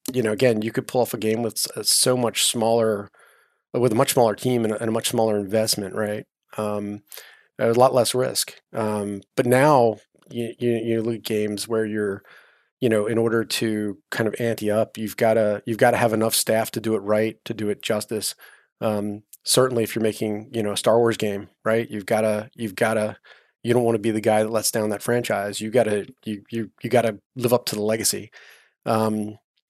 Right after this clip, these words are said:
and so, uh, it definitely is a little more pressure, but, um,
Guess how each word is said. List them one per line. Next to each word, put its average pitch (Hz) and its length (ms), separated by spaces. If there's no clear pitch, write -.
and 113 200
so, 110 560
uh, 110 200
it 123 100
definitely 135 340
is 113 100
a 120 60
little 120 240
more 110 500
pressure, 110 640
but, 117 240
um, 104 460